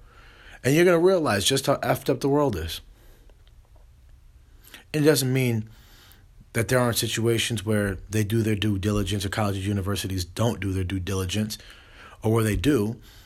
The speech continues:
and where they actually catch somebody before, you know, something major happens. So, like I said, I'll tell that at the end. I also wanna ask of the people listening is, where is the sliding scale for the freedom of speech?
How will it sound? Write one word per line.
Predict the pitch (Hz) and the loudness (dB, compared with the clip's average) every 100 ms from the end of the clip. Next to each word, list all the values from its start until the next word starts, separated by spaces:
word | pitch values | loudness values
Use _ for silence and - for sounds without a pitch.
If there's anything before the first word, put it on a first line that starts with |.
| - | -10
and | - 110 | -2 0
where | 110 110 | 2 2
they | 107 104 | 0 0
actually | 110 - 107 101 | -2 -2 -2 -2
catch | - 113 | -2 -2
somebody | - 113 107 104 | -2 0 0 0
before, | 95 95 - 107 104 98 92 - - - - - | -2 -4 -2 0 0 -4 -8 -14 -20 -20 -20 -20
you | - 110 | -6 0
know, | 107 | 2
something | - 120 104 104 101 98 | 2 0 -2 -2 -2 -2
major | 101 110 107 101 95 | 0 2 2 0 -2
happens. | 98 92 92 87 | -2 -4 -6 -4
So, | - 98 95 92 - - - - - - - - | -4 -2 -4 -6 -12 -20 -20 -20 -20 -20 -20 -6
like | 117 117 | -2 0
I | |
said, | 110 117 110 | 0 2 0
I'll | |
tell | 120 135 117 | 0 0 0
that | 110 | 0
at | 101 | -2
the | 95 95 | -2 -2
end. | 98 95 87 - - - - _ - - - - - - - - - - - | -2 -2 -6 -8 -20 -20 -20 _ -20 -20 -20 -20 -20 -20 -20 -20 -20 -20 -10
I | - | -2
also | 185 - | 0 2
wanna | 165 123 - | 2 2 0
ask | 107 110 110 - | 0 2 0 -2
of | 104 98 92 | -2 -4 -4
the | - | -4
people | 113 98 | -4 -2
listening | 98 113 - 113 107 110 | -2 0 0 -2 -2 -2
is, | 113 107 - - - - - - | -2 -4 -6 -18 -20 -20 -20 -12
where | - 151 233 | 2 4 4
is | 196 165 | 2 0
the | |
sliding | 147 131 120 131 | 0 2 0 -2
scale | - 113 110 | -2 0 0
for | 110 98 95 107 - - - | 0 -4 -4 -4 -10 -16 -8
the | 113 | -4
freedom | 117 101 104 | -2 0 0
of | - | -2
speech? | - 131 78 - - | -4 -8 -6 -8 -10